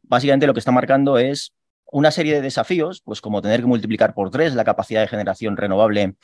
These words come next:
en los próximos años, además desacopla-, desacoplando, eh, la relación entre gigavatio y, y coste,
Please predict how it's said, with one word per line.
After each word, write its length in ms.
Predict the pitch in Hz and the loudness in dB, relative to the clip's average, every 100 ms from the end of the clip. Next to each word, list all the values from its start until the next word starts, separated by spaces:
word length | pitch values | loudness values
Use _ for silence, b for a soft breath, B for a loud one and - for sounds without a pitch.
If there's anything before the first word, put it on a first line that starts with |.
| b - | b -8
en 80 | |
los 100 | 107 | -6
próximos 380 | - 113 107 - | -4 -4 -2 2
años, 260 | 131 117 - | 2 2 -2
además 220 | 104 110 | 0 0
desacopla-, 460 | 107 107 98 90 110 | -2 -4 -4 -4 -4
desacoplando, 800 | 110 101 95 104 113 110 104 98 _ _ _ _ | -4 -6 -6 0 0 2 -2 -6 _ _ _ _
eh, 280 | 107 104 101 | -10 -6 -4
la 100 | 101 | -2
relación 300 | 101 95 110 | -4 -4 -4
entre 140 | 101 | -4
gigavatio 760 | 101 95 92 110 113 98 95 90 | -8 -2 2 2 0 -2 -2 -2
y, 300 | 110 101 87 | -4 -4 -4
y 20 | |
coste, 480 | - 147 - 127 139 | 0 0 0 -2 -2